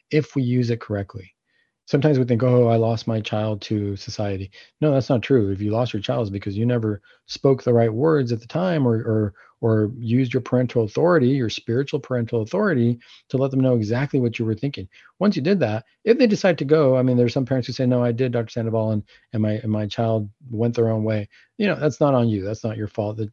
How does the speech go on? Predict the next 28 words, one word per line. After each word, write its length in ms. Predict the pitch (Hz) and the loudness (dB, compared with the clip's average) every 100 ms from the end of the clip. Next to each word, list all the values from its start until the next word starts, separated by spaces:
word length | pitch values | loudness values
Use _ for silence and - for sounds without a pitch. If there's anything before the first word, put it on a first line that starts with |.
| _ | _
children 260 | - 117 113 | -2 0 0
are 80 | |
gonna 260 | 107 107 107 | 0 -4 -4
do 180 | 104 110 | -4 -4
what 120 | 104 | -4
they're 80 | 104 | -6
gonna 180 | 104 98 | -8 -2
do. 260 | 113 107 - - _ - | 0 0 -4 -20 _ -6
But 100 | 120 | 0
parents 320 | 208 240 226 | 2 4 2
who 80 | 180 | 0
say, 200 | - 160 | -2 -2
"You 120 | 147 | 0
know, 140 | 160 | 0
I 80 | 156 | 0
never 240 | 156 160 160 | -2 -2 0
really 200 | 156 147 | 2 0
took 160 | 147 | -2
them 100 | 147 | -4
to 60 | 139 | -6
church. 380 | - 131 131 120 | -6 -6 -4 -4
I 40 | |
never 180 | 117 120 | -2 -4
prayed 260 | - 120 | -4 -4
with 140 | 120 120 | -4 -2
them. 140 | 120 | -2
I 60 | 113 | -2
never," 280 | 113 117 | 0 -2